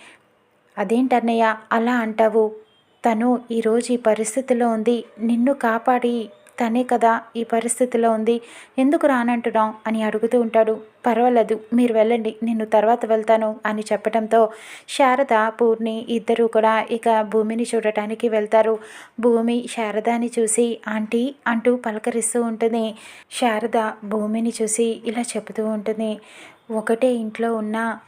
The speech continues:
మనుషులు ఎవరికి వారే ఉంటున్నారు, నాకెందుకులే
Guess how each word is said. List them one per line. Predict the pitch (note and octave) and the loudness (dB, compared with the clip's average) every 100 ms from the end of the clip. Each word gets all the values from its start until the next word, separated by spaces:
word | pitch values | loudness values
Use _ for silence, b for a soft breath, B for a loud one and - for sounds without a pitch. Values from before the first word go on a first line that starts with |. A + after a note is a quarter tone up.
| - | -4
మనుషులు | A3 G#3+ A3 A#3+ A#3 A#3 A#3 | -2 0 -2 0 2 2 0
ఎవరికి | A3 G#3+ A#3 B3 B3 | -2 -2 -2 0 0
వారే | A3+ G#3+ A#3 | 2 2 0
ఉంటున్నారు, | A3 G#3+ A#3 A3 A3 A3 A3+ A3 B B A#3 | -2 -4 -4 -2 0 2 0 0 B B -4
నాకెందుకులే | A3+ A#3 B3 C#4 B3+ B3 A#3+ A#3+ B3 | -2 -4 -2 0 2 2 2 2 2